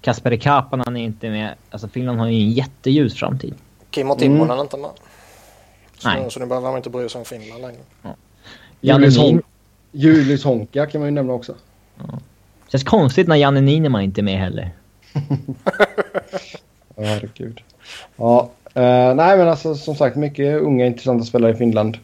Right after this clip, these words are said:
Speaker 3: Eh, Tjeckien, där hittar vi på målvaktssidan Peter Mrazek, Mikael Neuwert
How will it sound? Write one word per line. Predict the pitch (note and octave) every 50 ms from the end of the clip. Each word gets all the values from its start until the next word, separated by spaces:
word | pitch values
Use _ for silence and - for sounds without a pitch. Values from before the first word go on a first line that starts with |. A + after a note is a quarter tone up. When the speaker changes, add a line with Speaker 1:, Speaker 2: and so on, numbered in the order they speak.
| _ _ -
Speaker 3:
Eh, | B2+ B2 B2 B2+ B2+ B2 B2 A#2+ B2 B2+ D3
Tjeckien, | - - - F3+ D#3+ C#3+ - - - D3 D#3 F3 F#3 G3 F3+ - _ -
där | C#3 C#3 C#3 C3+
hittar | C#3 D3 C#3+ C#3+ C#3+ C3+
vi | C#3 C#3
på | B2 B2 D3
målvaktssidan | D3 C#3+ C#3 C3 B2+ B2 - - - C3 C3 A#2+ B2+ C3 C3+ C3+ C#3 C#3 - _ _ _ _ _ _ _ _ _ _ _
Peter | - C#3+ C3 - C#3+
Mrazek, | C#3 C#3 D3+ D3 C3 A#2 - C#3+ C#3+ C#3+ C#3+ - - _ _
Mikael | - A#3+ A3 C#3 C#3+ C#3 C#3 C#3+ C3+
Neuwert | C3+ C#3 C3+ C3 B2 A#2+ C3+ C3+ C3+ - - - -